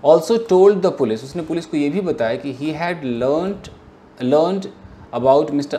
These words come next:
Abe's visit online, यानी कि उन, learn मतलब पता चलना, यहाँ तो उसको पता चला कि मिस्टर आबे का जो विजिट है होने वाला है, वो ऑनलाइन उसको पता चला, ऐसा officer ने कहा। अब देखिए,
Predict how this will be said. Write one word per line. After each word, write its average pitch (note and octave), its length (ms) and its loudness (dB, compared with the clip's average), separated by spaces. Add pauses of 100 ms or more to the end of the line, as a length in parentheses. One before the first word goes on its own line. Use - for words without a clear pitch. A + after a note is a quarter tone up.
Abe's B2 480 -4
visit A#2 240 -6
online, G2+ 460 -10
यानी C#3 120 -4
कि C#3+ 120 -8
उन, D#3 220 -4 (280)
learn F3+ 180 2
मतलब G#3 340 -4
पता C3 180 0
चलना, F2+ 340 -10 (160)
यहाँ G2 180 -18 (380)
तो D#3 40 -6
उसको D3+ 160 -2
पता F3+ 260 0
चला F3+ 380 -4
कि A#2 220 -8
मिस्टर C#3+ 240 -4
आबे C3 340 0
का D3 140 -2
जो C3 140 -4
विजिट B2 420 -6
है B2+ 100 -6
होने B2 220 -8
वाला B2 240 -4
है, D3+ 60 -6
वो - 60 -8
ऑनलाइन E3+ 300 -6
उसको - 180 -10
पता - 200 -12
चला, - 440 -16
ऐसा - 160 -10
officer - 440 -12
ने - 120 -14
कहा। - 300 -18 (880)
अब A#2+ 80 -8
देखिए, G2+ 260 -14